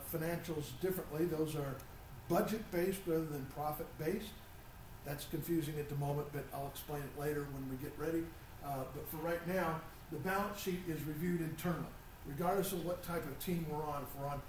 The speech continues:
working for, uh, the Deseret Industries, or working for, uh, a school, or wo-, working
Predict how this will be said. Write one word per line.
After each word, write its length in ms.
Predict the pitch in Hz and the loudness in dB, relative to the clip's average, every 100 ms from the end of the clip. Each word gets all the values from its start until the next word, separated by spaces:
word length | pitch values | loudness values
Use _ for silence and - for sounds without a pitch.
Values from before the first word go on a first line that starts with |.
| - - 156 | -10 -10 -4
working 300 | 160 165 151 - | -2 -2 -4 -2
for, 340 | 143 143 131 - - - 143 | -2 0 -2 -6 -12 -10 -6
uh, 260 | 135 131 131 135 135 | -2 -2 -4 -6 -4
the 240 | 139 135 - - - | -2 -4 -4 -8 -2
Deseret 380 | 151 151 151 151 | -2 0 0 2
Industries, 520 | 156 139 - 135 131 135 | 0 -2 -4 -4 -4 -4
or 240 | 135 151 | -4 -2
working 260 | 156 160 147 - | -2 -2 -4 -2
for, 260 | 139 135 131 - - - | -2 0 -4 -10 -12 -2
uh, 160 | 143 139 151 | 0 2 0
a 60 | |
school, 480 | 143 - 170 143 131 139 | -2 4 6 6 2 0
or 80 | 143 | 2
wo-, 200 | 151 156 | 2 2
working 300 | 156 151 147 | 0 -4 -4